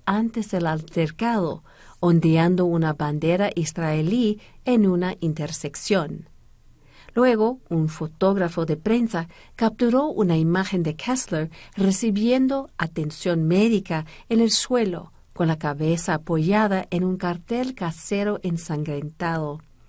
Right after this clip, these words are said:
El video también parece mostrar a Kessler tirado en el piso, con la cabeza cubierta de sangre.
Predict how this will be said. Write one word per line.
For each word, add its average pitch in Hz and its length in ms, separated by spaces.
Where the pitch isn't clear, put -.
El 175 140
video 165 300
también 196 560
parece 226 440
mostrar 214 540
a 202 60
Kessler 202 520
tirado 220 540
en 190 100
el 156 160
piso, 214 600
con 214 160
la 208 100
cabeza 202 500
cubierta 175 600
de 147 140
sangre. 165 520